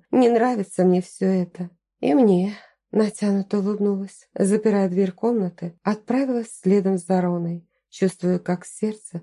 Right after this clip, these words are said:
словно кто-то сжимает в железные тиски. Дышать становится с каждым часом тяжелее, а ледяные мурашки неприятно ползают вдоль позвоночника, заставляя каждый раз невольно вздрагивать.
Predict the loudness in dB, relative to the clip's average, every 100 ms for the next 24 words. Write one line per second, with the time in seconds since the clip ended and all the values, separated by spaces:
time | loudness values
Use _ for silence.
0 | _ -4 0 2 2 -2 0 0 2 0
1 | -2 0 0 2 0 -2 -2 0 0 0
2 | -2 -4 -4 -8 -12 -4 -4 -2 -2 0
3 | 2 0 -2 -2 0 2 4 2 -2 -8
4 | -4 0 0 0 -4 -4 -2 -4 -4 -4
5 | -4 -2 -2 0 2 2 0 -2 -2 0
6 | 2 4 4 6 6 4 4 2 -2 0
7 | 2 2 2 0 0 -2 -6 -6 -2 -2
8 | -2 -4 -6 -8 _ -12 -6 -6 -6 -16
9 | -10 -10 -8 -12 -14 -16 -16 -16 -8 -2
10 | -2 0 0 0 0 -2 -4 -2 -2 -2
11 | -6 -6 -4 -4 -8 -16 -2 2 2 2
12 | -2 0 -2 -4 -8 -12 -6 -4 -4 -10
13 | -12 -14 -18